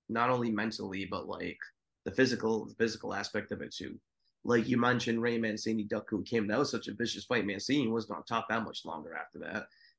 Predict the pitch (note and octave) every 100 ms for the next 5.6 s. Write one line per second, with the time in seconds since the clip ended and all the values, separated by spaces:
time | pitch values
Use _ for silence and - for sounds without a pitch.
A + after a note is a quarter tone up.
0 | _ A2 G#2 G2+ G2+ G2 G2+ _ _ _
1 | _ _ A#2 A#2+ A2+ A2+ A2+ A2+ A2 G#2
2 | - - - A2 B2 A#2 G#2 A#2 C3 -
3 | - _ _ _ - A#2+ A#2+ A#2+ A#2+ G#2
4 | - B2+ B2 G#2+ G#2+ B2 A#2+ G#2 A#2 A2
5 | A2 - A#2+ A2+ D#2+